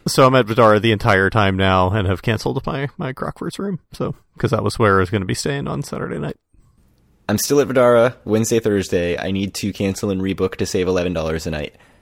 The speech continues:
Speaker 2: And I went with Wynn. I went with Wynn Slots.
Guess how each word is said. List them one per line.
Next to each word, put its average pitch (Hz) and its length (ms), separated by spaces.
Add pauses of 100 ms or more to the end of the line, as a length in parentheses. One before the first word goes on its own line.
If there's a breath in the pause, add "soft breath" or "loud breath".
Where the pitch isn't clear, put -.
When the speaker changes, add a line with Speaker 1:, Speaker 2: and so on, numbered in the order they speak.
(480 soft breath)
Speaker 2:
And 101 840
I 107 160
went 120 200
with 135 160
Wynn. 139 260
I 107 80
went 107 140
with 120 160
Wynn 117 160
Slots. - 680